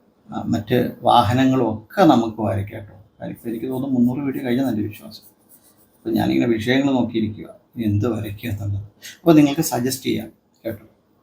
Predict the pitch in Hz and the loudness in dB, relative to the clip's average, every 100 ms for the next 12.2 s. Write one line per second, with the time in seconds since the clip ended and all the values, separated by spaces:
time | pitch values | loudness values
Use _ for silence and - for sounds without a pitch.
0 | _ _ _ _ _ 143 - 165 147 170 | _ _ _ _ _ -2 2 4 6 6
1 | 165 - 131 120 139 - 151 147 147 135 | 2 -2 -4 -4 -6 0 2 6 4 4
2 | - 147 147 120 123 - _ _ _ _ | -2 2 2 2 -2 -6 _ _ _ _
3 | - 135 135 160 165 165 - 147 151 170 | -2 -2 6 8 8 6 4 2 2 2
4 | - - _ _ 135 131 147 180 180 147 | -2 -16 _ _ -4 -2 4 6 8 8
5 | 139 143 143 143 143 131 139 156 156 170 | 6 4 -2 -2 0 2 2 2 4 6
6 | 165 175 202 214 - 143 143 190 180 139 | 8 6 2 -2 0 0 2 2 2 2
7 | 120 113 110 120 127 131 131 139 175 - | 0 0 -4 -4 -6 -4 0 0 -2 -10
8 | - - - 147 139 151 175 185 170 170 | -20 -10 0 6 6 8 6 6 4 4
9 | 135 135 139 135 123 113 - - - _ | 4 2 0 2 0 0 -4 -12 -18 _
10 | _ 120 123 - - 123 135 139 151 147 | _ -14 -12 -14 -6 0 2 2 0 2
11 | 147 131 135 143 - - 113 113 - - | 2 0 -2 -2 -6 -8 -6 -8 -10 -6
12 | 147 | -4